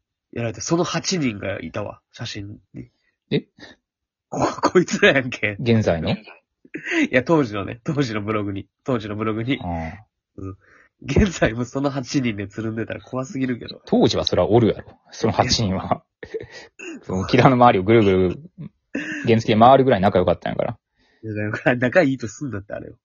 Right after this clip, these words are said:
Speaker 1: <laughs> ほんまに。いや、まあ、ほんまにそんなことされたし。最悪やったな。しばらく学校来なかったんですよ、そいつが。少年院かなんかに入ってたみたいな。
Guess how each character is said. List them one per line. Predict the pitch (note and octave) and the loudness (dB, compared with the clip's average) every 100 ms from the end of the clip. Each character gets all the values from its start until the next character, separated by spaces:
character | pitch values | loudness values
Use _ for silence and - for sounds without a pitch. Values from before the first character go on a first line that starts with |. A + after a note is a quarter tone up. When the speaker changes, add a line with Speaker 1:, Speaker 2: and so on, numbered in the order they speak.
| _ _ _ _ _ _ _ _ _ | _ _ _ _ _ _ _ _ _
Speaker 1:
<laughs> | - - - - _ _ _ _ _ _ - | -14 -14 -18 -20 _ _ _ _ _ _ -16
ほ | G#2 | -12
ん | G2+ | -8
ま | G2 | -8
に。 | G2+ | -10
い | A2+ _ _ _ - - - - _ | -16 _ _ _ -20 -18 -20 -20 _
や、 | - | -8
ま | G#2 | -4
あ、 | G#2+ | -6
ほ | A2 C3+ | -4 -4
ん | C#3 | -2
ま | C3+ | -4
に | |
そ | B2+ A#2+ | -2 -4
ん | |
な | A#2 | -4
こ | A2 | -6
と | G2+ | -6
さ | A2 | -8
れ | - | -10
た | - | -14
し。 | - _ _ _ _ _ _ _ _ _ | -20 _ _ _ _ _ _ _ _ _
最 | - - C#3 E3 | -20 -6 -4 -2
悪 | D#3 | -4
や | C#3 | -6
っ | |
た | - - | -8 -16
な。 | - _ _ _ _ | -16 _ _ _ _
し | - D3 | -8 0
ば | F#3 | 2
ら | B2 | 2
く | |
学 | G#2+ G#2+ | -4 -6
校 | A#2 | -8
来 | A2+ | -6
な | C#3 A2+ | -4 -4
か | |
っ | - | -10
た | |
ん | - | -20
で | |
す | _ | _
よ、 | B2 | -12
そ | A2+ | -10
い | G2 | -8
つ | G2+ | -8
が。 | - _ _ | -10 _ _
少 | - D3+ D3+ | -10 -2 0
年 | D3 D3 C#3 - | 0 0 -2 -8
院 | - G#2 | -10 -8
か | G2 G#2 | -6 -6
な | G2+ | -6
ん | |
か | - A2 | -10 -12
に | G#2+ | -10
入 | G2+ | -12
っ | G2 | -10
て | G#2+ | -10
た | - | -10
み | A#1 | -12
た | - | -14
い | |
な。 | - | -16